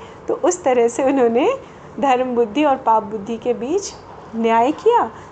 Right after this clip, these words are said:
धर्म बुद्धि को सारा बचा हुआ धन जो था वो उसको मिल गया और पाप बुद्धि को क्या किया, जेल में डाला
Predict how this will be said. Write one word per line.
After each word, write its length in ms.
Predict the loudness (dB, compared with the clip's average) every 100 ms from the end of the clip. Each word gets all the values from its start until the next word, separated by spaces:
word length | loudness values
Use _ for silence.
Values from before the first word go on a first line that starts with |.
| -4
धर्म 280 | 0 0 0
बुद्धि 300 | 0 -2 -6
को 180 | -6 -6
सारा 560 | -8 2 6 6 6 4
बचा 320 | 4 0 2
हुआ 220 | 2 2 0
धन 300 | 0 -2 -2
जो 120 | -6 -2
था 120 | -2
वो 160 | 0 -2
उसको 300 | -6 -6 -2
मिल 200 | 0 0
गया 220 | 0 -2 -4 -18 -8 -4
और 80 | -2
पाप 280 | 2 0
बुद्धि 360 | 0 -6 -6 -8
को 260 | -4 0 0 0 -10 -2
क्या 160 | -2
किया, 320 | 0 0 2
जेल 380 | 2 0 2 2
में 200 | 0 0
डाला 280 | 2 2 0